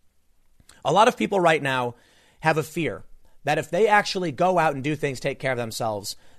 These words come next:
they're gonna be viewed unfavorably by society. Well, I'll tell you what. If your friends make fun of you because you bought one of those food supply kits, then when they come knocking, begging for food, you can tell them, like, "Hey, man, you had your chance." But more importantly,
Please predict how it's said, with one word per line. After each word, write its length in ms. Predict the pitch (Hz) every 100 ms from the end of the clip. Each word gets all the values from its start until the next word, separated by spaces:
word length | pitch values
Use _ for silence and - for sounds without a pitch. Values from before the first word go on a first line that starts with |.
| -
they're 260 | 151 170
gonna 160 | 156 160
be 120 | 151
viewed 460 | 131 139 139 135 131
unfavorably 920 | 170 170 151 - 170 156 135 123 123
by 200 | 120 113
society. 580 | 107 117 123 104 85 95 - - - - -
Well, 220 | 156 170
I'll 60 | 151
tell 180 | 165
you 120 | 151 135
what. 240 | 120 - _ _ - -
If 160 | 139
your 120 | 185
friends 280 | - 175 175
make 200 | 143 156
fun 180 | - 151
of 100 | 156
you 120 | 170
because 320 | 143 151 135
you 60 | 135
bought 220 | 120 135
one 120 | 135
of 40 | 135
those 280 | 127 117 -
food 240 | 139 143
supply 320 | - 139 143
kits, 440 | 139 156 151 - - - - -
then 160 | - 147
when 120 | 156
they 120 | 165
come 260 | 190 185 165
knocking, 440 | 151 170 - 127
begging 320 | 113 135 135 127
for 160 | 120
food, 500 | - 160 127 120 110 -
you 120 | 123
can 160 | 139 135
tell 240 | 135 139
them, 100 | 139
like, 160 | 139 131
"Hey, 140 | 143
man, 240 | 160 127 143
you 80 | 139
had 100 | 131
your 80 |
chance." 400 | 117 160 98 - - _ _ _ -
But 120 | 160
more 120 | 233
importantly, 460 | 247 208 160 104